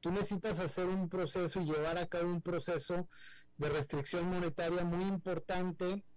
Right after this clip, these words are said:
porque estás muy atrás, y entre más atrás estás, más tienes que subir la tasa de interés y más alta se va a quedar por más tiempo. Eso apenas empieza. Lo que va a ayudar a desacelerar más,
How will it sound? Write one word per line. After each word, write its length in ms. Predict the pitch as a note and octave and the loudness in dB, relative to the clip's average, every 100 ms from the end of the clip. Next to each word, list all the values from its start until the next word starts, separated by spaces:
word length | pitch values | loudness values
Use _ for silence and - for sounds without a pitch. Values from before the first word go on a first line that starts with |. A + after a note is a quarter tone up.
| - | -6
porque 240 | F#3 E3 | -2 0
estás 220 | E3 G#3 G3+ | 0 0 2
muy 200 | G#3+ A3 | 2 2
atrás, 600 | G3 G#3+ G3+ E3+ - - - | 0 0 -2 -4 -8 -10 -2
y 140 | E3 | 0
entre 260 | E3 F3+ F3+ | 2 2 2
más 220 | G#3 G#3+ | 2 2
atrás 480 | G#3+ G#3 G#3 G#3 A3 | 0 0 0 0 -2
estás, 640 | - - G3 F3+ - - - - - - _ | -4 -2 -2 0 -4 -10 -18 -20 -20 -20 _
más 360 | D3+ F#3 A3 G3+ | -2 0 0 0
tienes 300 | A3 G#3 G#3 | 0 0 0
que 120 | G3 | -2
subir 280 | F#3 F#3 F#3 | 0 2 2
la 140 | F#3 | 0
tasa 300 | F#3+ E3+ F#3+ | 0 -2 0
de 60 | F3+ | 0
interés 680 | F3 F#3 F3+ F#3 G3 - - | 0 0 2 2 0 -2 -4
y 80 | E3+ | 0
más 260 | E3+ F#3 G3+ | 2 0 0
alta 360 | G3 F#3+ G3 | -2 0 -2
se 100 | D#3+ | -2
va 100 | E3 | 0
a 40 | D#3+ | 0
quedar 380 | F3 D#3+ D#3 D3+ | 0 0 0 0
por 180 | D#3 | 0
más 240 | D3 D#3 - | 2 0 0
tiempo. 420 | G3 F#3+ D#3+ A#2 - - | 0 0 0 -4 -6 -4
Eso 200 | F#3+ A#3+ | 0 0
apenas 400 | G3 A3 G#3+ G3+ | 2 0 0 0
empieza. 640 | E3 C#3 F#3 D#3 - A2 - - - - _ _ | -2 0 0 0 -4 -10 -12 -20 -20 -20 _ _
Lo 200 | D#3+ D#3+ | -2 0
que 140 | - E3+ | 0 0
va 100 | F#3 | 2
a 40 | |
ayudar 460 | A3+ B3 A3+ G#3+ G#3+ | 2 2 2 2 0
a 100 | G#3 | 0
desacelerar 680 | F#3 E3+ C#3+ E3 E3 F3 F3+ | -2 -4 -2 0 2 2 0
más, 440 | F3+ F3+ F#3+ - | 0 0 -2 -4